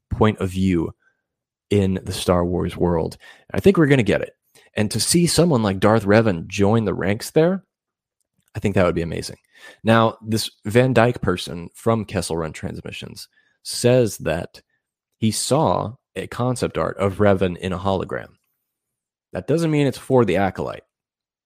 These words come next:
I don't know how this guy saw it. Maybe he works at Lucasfilm. <laughs> I don't know.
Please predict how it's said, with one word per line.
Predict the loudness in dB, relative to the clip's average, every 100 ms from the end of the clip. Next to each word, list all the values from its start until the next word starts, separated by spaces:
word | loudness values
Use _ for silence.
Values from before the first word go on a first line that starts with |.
| -4
I |
don't | -2
know | -2
how | -2 -2
this | -2
guy | -6
saw | -4 -2 0 0
it. | -4
Maybe | -4 -4
he | -4
works | -4 -4 -4
at | -6 -4
Lucasfilm. | -8 -8 0 0 0 -6 _
<laughs> | _
I | -4
don't | -2 0
know. | 0 -2